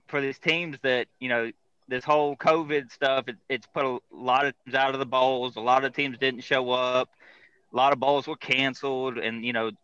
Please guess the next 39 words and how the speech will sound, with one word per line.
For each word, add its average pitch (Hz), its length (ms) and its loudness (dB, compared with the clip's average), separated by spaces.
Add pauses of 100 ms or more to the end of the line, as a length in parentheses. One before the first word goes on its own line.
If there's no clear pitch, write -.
some 147 160 0
of 147 60 0
these 143 140 -2
teams 147 280 0
that 127 100 4
had 127 300 2
losing 131 400 -2
seasons 151 540 0 (280)
got 127 140 4
a 123 60 4
chance 131 240 2
to - 80 -8
play, 117 420 2 (580)
and, 117 440 2 (140)
you 127 100 -4
know, 117 100 2
giving 156 300 4
them 156 180 2
a 127 40 -4
chance, 156 640 2 (120)
and, 113 400 -4
you 127 60 -6
know, 117 100 2
some 143 260 2
of 139 80 4
'em 131 80 -8
come 143 180 2
out 143 180 8
on 135 140 2
top 139 420 4
and 117 100 2
all 131 160 6
this. 135 260 4
I - 60 -2
mean, 120 140 -2
that's, 127 400 2
that's 131 180 4
pretty 143 240 2
impressive. 113 520 2